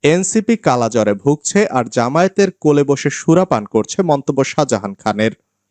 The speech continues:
এনসিপি কালাজ্বরে ভুগছে আর জামায়াতের কোলে বসে সুরাপান করছে বলে মন্তব্য করেছেন আওয়ামী লীগ সরকারের সাবেক নৌ পরিবহন মন্ত্রী শাহজাহান খান। বুধবার বৈষম্য বিরোধী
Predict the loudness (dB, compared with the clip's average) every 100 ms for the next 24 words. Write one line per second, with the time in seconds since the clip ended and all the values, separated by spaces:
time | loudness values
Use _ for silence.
0 | _ _ 0 0 -2 -2 -2 0 0 0
1 | 2 0 0 -2 -2 0 -2 0 -2 -2
2 | -2 0 0 0 0 -2 0 2 2 0
3 | -2 -4 0 2 2 0 -2 0 -2 -2
4 | 0 2 2 0 -2 -2 0 0 0 0
5 | -2 -2 -6 _ _ 0 0 0 -2 -2
6 | 0 0 0 0 0 0 -2 0 -4 -2
7 | 0 2 2 2 2 0 -2 0 0 2
8 | 0 0 _ -6 -2 -2 -2 -6 -6 -4
9 | -2 -4 -14 _ -2 0 2 2 2 2
10 | 0 -2 -2 0 2 2 2 -2